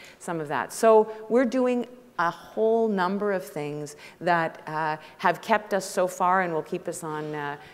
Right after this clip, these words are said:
track to eliminate the deficit by twenty seventeen eighteen.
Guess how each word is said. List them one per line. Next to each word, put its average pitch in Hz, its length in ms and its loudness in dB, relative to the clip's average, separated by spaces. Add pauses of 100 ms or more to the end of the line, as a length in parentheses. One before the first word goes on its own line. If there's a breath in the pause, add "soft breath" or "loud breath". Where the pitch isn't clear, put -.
(120)
track 151 300 0
to 151 340 -4
eliminate 156 380 -2
the 151 80 -10
deficit 143 340 -8
by 143 100 -6
twenty 143 220 -8
seventeen 135 460 -8
eighteen. 127 340 -8